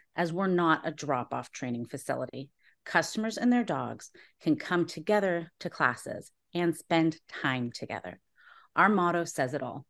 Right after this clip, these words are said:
We don't train dogs, we train the people who love them. So owners are always present and engaged with their dogs during classes. What we do is we have classes that are specifically designed to build confidence and success so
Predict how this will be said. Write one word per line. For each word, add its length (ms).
We 280
don't 240
train 420
dogs, 460
we 240
train 420
the 100
people 480
who 140
love 220
them. 280
So 240
owners 360
are 240
always 420
present 400
and 100
engaged 380
with 100
their 120
dogs 340
during 220
classes. 500
What 120
we 120
do 160
is 100
we 80
have 80
classes 420
that 80
are 80
specifically 760
designed 680
to 100
build 380
confidence 640
and 120
success 680
so 260